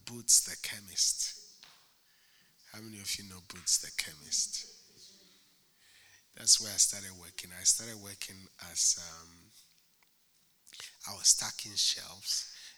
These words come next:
and then I was promoted from there to the tills. And then I said, "No, I cannot just be doing cool, cool, cool." My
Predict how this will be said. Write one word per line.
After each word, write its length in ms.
and 100
then 180
I 40
was 140
promoted 520
from 280
there 180
to 140
the 300
tills. 680
And 160
then 400
I 140
said, 320
"No, 300
I 200
cannot 380
just 260
be 120
doing 460
cool, 260
cool, 320
cool." 400
My 220